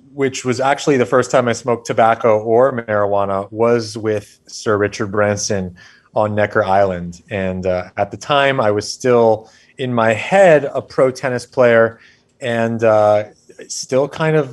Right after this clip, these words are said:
looked down at people who used cannabis. So that experience, being with my entrepreneurial hero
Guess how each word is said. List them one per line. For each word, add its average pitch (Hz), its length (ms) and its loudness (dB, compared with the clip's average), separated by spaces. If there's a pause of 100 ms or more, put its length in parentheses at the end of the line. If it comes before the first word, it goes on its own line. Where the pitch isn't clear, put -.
(160)
looked 135 300 -6
down 117 400 2 (220)
at 104 180 -6
people 101 680 -8
who 107 120 -6 (380)
used 110 260 -8 (120)
cannabis. 98 420 -2 (180)
So 104 60 -2 (540)
that 117 280 0
experience, 139 1120 0 (400)
being 135 240 -2
with 127 160 0
my 120 140 0
entrepreneurial 117 840 0
hero 113 640 2